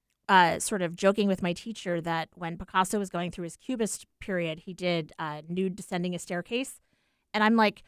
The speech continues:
"One could argue that he was, like, high on drugs and he was kinda tripping." And that it was, like, this, like, very scattered, like, like, image that he got, and he painted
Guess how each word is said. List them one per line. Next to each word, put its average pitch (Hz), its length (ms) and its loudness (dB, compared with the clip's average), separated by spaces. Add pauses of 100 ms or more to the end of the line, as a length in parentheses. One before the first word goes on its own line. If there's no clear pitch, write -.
(300)
"One 285 200 -6 (100)
could - 240 0
argue 269 380 4 (580)
that 190 260 4 (460)
he 269 320 -10
was, 254 220 -2
like, 180 240 0
high 208 360 -4
on 165 140 -2
drugs 175 500 -4
and 170 60 -10
he 170 60 -6
was 160 160 -10
kinda 196 260 -4
tripping." - 400 -12 (880)
And 190 260 4
that 185 160 6
it 190 160 2
was, 190 220 2
like, 180 260 0
this, 175 440 -2
like, 156 260 -6 (420)
very 214 300 2
scattered, 202 1000 6
like, 170 320 -2 (1600)
like, 196 380 0
image 226 380 8
that 175 100 0
he 180 120 -2
got, 170 240 0
and 170 100 0
he 175 80 -2
painted 175 540 2